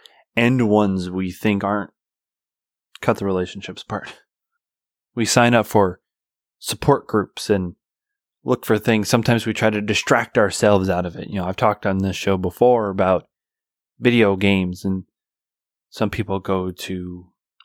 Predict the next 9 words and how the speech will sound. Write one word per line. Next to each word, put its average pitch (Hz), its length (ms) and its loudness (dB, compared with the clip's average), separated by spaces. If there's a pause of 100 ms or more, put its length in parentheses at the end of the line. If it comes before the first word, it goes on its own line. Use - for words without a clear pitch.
(560)
alcohol, 104 580 4
or 95 140 -2
some 107 180 -4
people 101 260 -4
do 107 240 4
other 113 160 4
things, 95 500 -4 (580)
painting, 98 680 -2 (140)
reading. 113 760 0